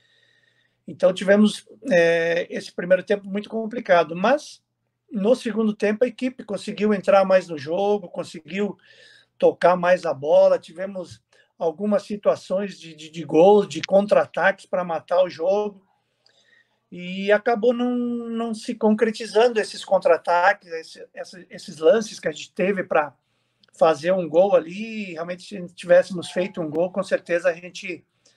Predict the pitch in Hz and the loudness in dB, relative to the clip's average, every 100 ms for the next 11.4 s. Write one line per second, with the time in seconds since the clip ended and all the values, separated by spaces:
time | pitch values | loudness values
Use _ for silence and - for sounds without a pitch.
0 | _ _ - 170 160 - 175 180 160 156 | _ _ -6 0 0 4 4 4 2 -4
1 | 139 - 151 147 127 139 175 180 _ _ | -8 -8 -16 -14 -14 -12 -14 -16 _ _
2 | _ _ _ 196 240 294 381 349 262 226 | _ _ _ -8 -6 -6 -4 4 6 8
3 | 262 269 254 220 214 190 170 160 151 151 | 8 6 2 0 -4 -6 -10 -12 -12 -14
4 | 151 139 127 123 - 440 440 381 302 226 | -16 -14 -14 -16 -20 -20 -20 -14 -4 4
5 | 214 220 269 - 220 285 339 269 196 151 | 6 8 6 2 -6 -6 -6 -8 -8 -10
6 | 151 _ _ _ _ _ _ _ - 175 | -14 _ _ _ _ _ _ _ -20 -16
7 | 165 170 151 156 180 - 175 160 - - | -12 -10 -10 -4 -2 -2 -4 -10 -12 -10
8 | 233 151 156 170 190 175 - 156 165 208 | -8 -2 4 6 4 0 -2 0 2 0
9 | 208 185 202 196 185 175 165 185 196 185 | -2 -8 -6 -6 -6 -12 -4 -4 -4 -4
10 | 196 165 208 196 196 247 226 185 202 160 | -4 0 0 0 -2 -6 -10 -12 -14 -18
11 | - 156 160 196 | -20 -18 -16 -16